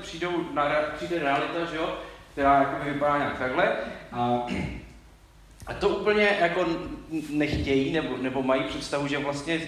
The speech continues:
s-, se zklamali v tom manželství, že čekali něco jiného. A proto se lidé rozvádějí.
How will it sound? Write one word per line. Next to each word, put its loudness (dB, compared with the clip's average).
s-, -12
se -6
zklamali -2
v -8
tom -6
manželství, -8
že -10
čekali -2
něco -4
jiného. 0
A -2
proto -4
se -6
lidé -2
rozvádějí. 4